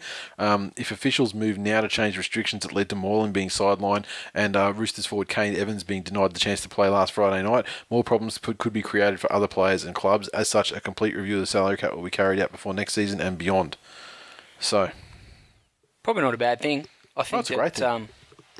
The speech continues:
Speaker 2: it does need scrutiny. I think the current model is outdated, and, um, with the new influx of, of cash that's come into the game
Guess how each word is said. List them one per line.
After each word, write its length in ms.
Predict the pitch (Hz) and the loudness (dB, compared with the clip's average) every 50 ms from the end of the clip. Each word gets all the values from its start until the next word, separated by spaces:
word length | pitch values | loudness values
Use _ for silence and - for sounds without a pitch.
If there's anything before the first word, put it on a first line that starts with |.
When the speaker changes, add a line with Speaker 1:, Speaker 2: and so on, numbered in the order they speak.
| - _ _ _ _ _ _ _ - - - | -20 _ _ _ _ _ _ _ -14 -4 -4
Speaker 2:
it 120 | 147 135 - | -4 -2 0
does 240 | 165 160 156 147 | -2 -2 -2 0
need 200 | 170 170 160 139 | 0 -2 0 0
scrutiny. 480 | - - - 151 156 160 185 196 208 220 - | 0 0 2 2 0 2 0 -4 -6 -4 -4
I 80 | 127 | -4
think 320 | 123 - - 139 131 - - - - - - - - _ | -4 0 0 -2 -2 -2 -12 -16 -18 -18 -20 -20 -20 _
the 60 | - 135 | -8 -6
current 300 | - 151 147 135 127 110 | -2 0 0 0 0 0
model 260 | 120 127 135 135 131 131 | 0 0 0 0 0 0
is 80 | 120 127 | 0 2
outdated, 640 | 123 120 - - 113 117 127 139 147 151 - - _ _ - | 2 2 2 2 2 4 4 2 2 0 -4 -10 _ _ -4
and, 320 | - 117 117 117 117 117 | -2 -2 0 0 0 2
um, 340 | 117 110 110 110 107 107 - - _ _ - | 2 2 2 0 -2 -4 -8 -12 _ _ -10
with 120 | 123 - | -10 -8
the 100 | - 123 - _ 160 | -8 -12 -12 _ -4
new 500 | 139 131 131 131 131 127 123 120 110 - _ _ _ _ - | 0 2 4 4 4 2 0 -2 -4 -8 _ _ _ _ -6
influx 520 | 127 123 120 - - 127 120 117 - - | -4 -4 -4 -4 -2 0 0 0 0 -2
of, 160 | 123 113 107 - | -6 -6 -8 -6
of 180 | - 123 107 - | -6 -6 -6 -6
cash 340 | - - 135 139 - - - | -4 -2 -2 -2 -2 -4 -6
that's 140 | - - - | -8 -10 -8
come 180 | - 127 123 123 | -6 -4 -2 -2
into 180 | 123 123 127 | -2 -2 -2
the 80 | 120 117 | -2 -2
game 360 | 117 117 117 117 117 113 120 | 0 0 0 0 0 -4 -6